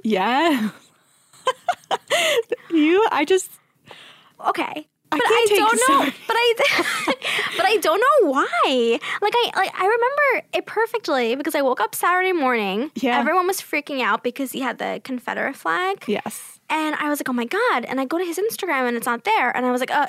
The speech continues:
Speaker 2: Instagram deleted him."
Speaker 1: Yeah.
Speaker 2: Then everyone's like, "Oh, he, you know, he's posting this and this." And I'm like, "No,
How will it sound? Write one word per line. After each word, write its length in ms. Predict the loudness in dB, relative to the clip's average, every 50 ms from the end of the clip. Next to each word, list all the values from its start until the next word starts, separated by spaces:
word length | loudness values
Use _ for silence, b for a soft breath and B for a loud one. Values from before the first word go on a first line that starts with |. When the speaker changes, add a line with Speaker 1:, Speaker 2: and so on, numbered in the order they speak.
| -4 -6
Speaker 2:
Instagram 380 | -8 -6 -4 -4 -2 -2 -2
deleted 260 | -2 -2 -2 0 0
him." 400 | -2 0 -2 -2 -2 -4 -6 -8 -10 _ _
Speaker 1:
Yeah. 340 | -4 -2 0 0 0 -2 -2 -4
Speaker 2:
Then 80 | -2 0 0 0 2 0 0
everyone's 420 | 0 0 0 0 0 -2 -2 -2
like, 140 | -4 -4 -2 -2
"Oh, 120 | -2 -2 -2
he, 160 | -4 -6 -4
you 60 | -4
know, 140 | -4 -4 -4
he's 180 | -4 -6 -8 -8
posting 440 | -8 -8 -8 -8 -8 -8 -8 -6
this 180 | -6 -6 -6 -6
and 100 | -4 -2
this." 380 | -2 0 -2 -2 -4 -8 -10 -8
And 100 | -8 -6
I'm 100 | -6 -6
like, 200 | -6 -6 -8 -6
"No, 80 | -6 -2